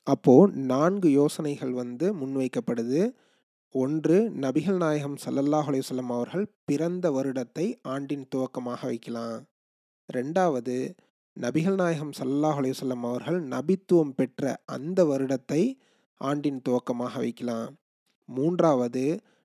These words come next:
நபிகள் நாயகம் ஸல்லல்லாஹு அலைஹி வஸல்லம் அவர்கள் இறந்த அந்த ஆண்டை துவக்கமாக வைக்கலாம்.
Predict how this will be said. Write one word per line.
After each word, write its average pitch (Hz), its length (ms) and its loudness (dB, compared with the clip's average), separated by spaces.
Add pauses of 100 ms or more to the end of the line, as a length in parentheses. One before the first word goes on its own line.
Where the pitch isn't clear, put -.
(140)
நபிகள் 156 380 4
நாயகம் 165 460 0
ஸல்லல்லாஹு 143 480 2
அலைஹி 143 180 4
வஸல்லம் 131 240 -2
அவர்கள் 131 480 -2
இறந்த 156 600 0
அந்த 143 460 -2
ஆண்டை 131 560 -2 (800)
துவக்கமாக 131 500 4
வைக்கலாம். 120 540 -4